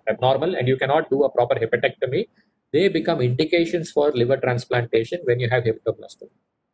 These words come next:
But one of the important issue is you should not have untreated extrahepatic disease.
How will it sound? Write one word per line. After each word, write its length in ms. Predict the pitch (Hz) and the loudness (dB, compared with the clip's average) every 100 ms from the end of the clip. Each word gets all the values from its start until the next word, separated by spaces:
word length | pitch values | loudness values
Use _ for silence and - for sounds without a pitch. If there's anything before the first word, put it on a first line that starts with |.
| _ _ _ _ _ _ _ | _ _ _ _ _ _ _
But 160 | 135 131 | -4 0
one 180 | 127 175 | 2 4
of 60 | |
the 220 | 170 131 | 4 2
important 560 | 123 131 180 196 202 190 | 0 0 2 2 0 -2
issue 260 | 131 - 160 | 0 2 2
is 180 | 185 | 2
you 120 | 135 139 | 0 0
should 240 | 151 120 107 | 0 0 0
not 280 | 139 196 196 | 2 2 2
have 340 | 147 131 185 - - | 2 2 2 -4 -2
untreated 1000 | 127 180 196 _ - 143 151 - 180 214 _ _ 131 | 0 0 -6 _ -2 0 0 0 -2 -2 _ _ -6
extrahepatic 960 | 127 - - 170 156 143 127 127 131 - | -6 -8 -2 0 0 0 2 2 -2 0
disease. 540 | 117 117 107 - - | 0 2 -2 -6 -18